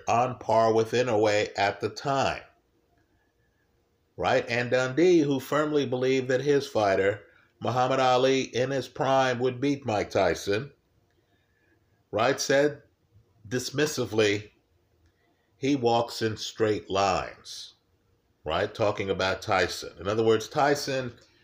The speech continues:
you know where he is, he's walking toward you and stuff like that. Now, um, I don't think Tyson walked in straight lines, but at the time of the interview,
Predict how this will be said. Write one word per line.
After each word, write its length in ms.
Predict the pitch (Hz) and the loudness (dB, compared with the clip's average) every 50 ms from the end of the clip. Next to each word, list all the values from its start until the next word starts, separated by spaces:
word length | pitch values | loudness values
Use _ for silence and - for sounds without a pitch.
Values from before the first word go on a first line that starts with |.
| _ _ | _ _
you 120 | - 107 107 | -8 -4 -2
know 200 | 120 131 139 139 | 0 2 2 2
where 280 | 143 139 139 135 131 | 2 2 2 2 2
he 180 | 127 123 120 120 | 2 2 2 2
is, 500 | 123 123 123 123 123 123 120 113 - - | 4 4 4 4 4 2 2 -2 -4 -6
he's 340 | 107 95 92 90 87 - - | -6 -6 -6 -6 -8 -8 -2
walking 460 | 87 107 120 123 120 - 135 120 113 | 0 2 2 2 2 -2 -4 -6 -6
toward 440 | - 117 110 107 110 107 107 104 98 | -6 -2 0 2 4 2 2 0 -2
you 220 | 101 101 98 95 | -4 -2 -2 -2
and 120 | 87 82 | -4 -6
stuff 320 | - - - 98 92 - - | -6 -4 -2 -2 -2 -2 -2
like 240 | 90 85 80 76 85 | -2 -2 -2 -2 -2
that. 340 | 90 76 67 57 - - - - - - - - - - - - - - _ - | -2 -2 -2 -4 -10 -16 -20 -20 -20 -20 -20 -20 -20 -20 -20 -20 -20 -20 _ -4
Now, 400 | 110 104 107 107 107 107 104 107 | -2 0 2 4 4 4 4 4
um, 420 | 110 107 107 104 104 104 104 104 90 - - - - - _ _ - _ | 4 4 4 4 4 2 2 -2 -6 -12 -18 -20 -20 -20 _ _ -14 _
I 140 | - 107 117 | -2 0 2
don't 220 | 127 151 175 170 - | 2 2 2 0 0
think 200 | 156 160 160 156 | 0 0 0 0
Tyson 460 | - 143 143 147 143 - 143 131 123 | 0 0 2 0 0 -2 -4 -2 2
walked 280 | 120 127 127 123 - | 2 4 2 2 0
in 80 | 123 104 | -4 -8
straight 360 | - - - 113 104 101 90 | -8 -2 0 2 2 2 2
lines, 560 | 92 90 85 85 85 85 107 131 127 - - - | 2 2 2 2 2 0 -2 -4 -6 -10 -8 -2
but 240 | - 98 98 - - | 2 2 2 2 2
at 200 | 110 110 107 - | -2 -2 -2 -2
the 60 | 104 | -6
time 380 | 98 - - 139 139 160 165 165 | -8 -4 -2 0 0 0 2 0
of 120 | 165 151 | 0 0
the 160 | 143 127 113 | 0 0 0
interview, 540 | 110 107 104 90 95 104 101 101 101 101 107 | 0 0 0 -2 0 0 2 2 2 0 -2